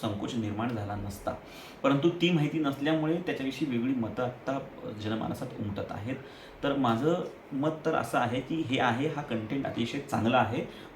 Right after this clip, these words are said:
परंतु इतर जे श्लोक येणार आहेत, त्याच्याबद्दलही लोकांना पूर्ण कल्पना जर मिळाली,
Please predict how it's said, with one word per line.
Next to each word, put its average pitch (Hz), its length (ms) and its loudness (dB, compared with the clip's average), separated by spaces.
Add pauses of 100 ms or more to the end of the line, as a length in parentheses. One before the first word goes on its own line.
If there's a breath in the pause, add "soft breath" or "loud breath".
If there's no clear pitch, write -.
(100)
परंतु 175 460 6 (1000)
इतर 226 320 4
जे 233 100 8
श्लोक 185 320 2
येणार 127 280 6
आहेत, 147 160 4
त्याच्याबद्दलही 160 720 4
लोकांना 135 340 0
पूर्ण 135 300 0
कल्पना 127 400 0
जर 127 160 0
मिळाली, 104 380 -2